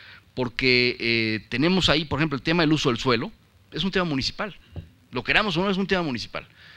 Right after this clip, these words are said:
Eh, las inundaciones en Tabasco, que yo cuando estuve en la Conagua las vi muchas veces, pues eran in-, inundaciones en lugares que se habían inundado años atrás, y era el mismo lugar, y la misma casa que se había inundado se había reconstruido. Bueno, pues es que esas casas no tienen que estar ahí,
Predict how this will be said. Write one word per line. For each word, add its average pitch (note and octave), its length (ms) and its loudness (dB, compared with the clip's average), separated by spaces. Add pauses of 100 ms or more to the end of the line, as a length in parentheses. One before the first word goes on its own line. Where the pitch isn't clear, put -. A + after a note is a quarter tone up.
(240)
Eh, B2+ 380 2
las C#3+ 240 0
inundaciones C#3+ 500 2
en D#3 120 0
Tabasco, D#3+ 500 2
que A#2+ 120 -6
yo B2+ 100 -4
cuando C3+ 140 -6
estuve C#3 300 2
en G#2 120 0
la F#2 220 0
Conagua A#2 480 0
las G2 180 -6
vi B2+ 220 0
muchas A2+ 400 2
veces, A#2 340 -8 (640)
pues A#2+ 160 -2
eran F#3+ 260 2
in-, D#3 240 -4
inundaciones C3 680 0
en C#3+ 100 2
lugares D#3 260 2
que - 60 -8
se C#3+ 60 0
habían F#3+ 160 -2
inundado E3+ 360 0
años F#3+ 220 -4
atrás, F3+ 300 -6
y F3+ 40 -4
era G#3 100 -2
el G3+ 60 -2
mismo A3+ 200 0
lugar, A3+ 400 0 (420)
y C3+ 120 -4
la D#3 100 2
misma G#3 260 2
casa A3 240 2
que - 100 -6
se F3+ 60 2
había F#3+ 100 0
inundado G3 240 0
se E3 80 -8
había F#3 140 4
reconstruido. D#3+ 560 -4
Bueno, D3+ 180 -10
pues - 120 -8
es - 60 -6
que G3+ 120 2
esas F3+ 180 -4
casas F#3+ 160 -2
no G3 120 -6
tienen G3 160 -4
que - 60 -6
estar G3 200 2
ahí, C4 280 -2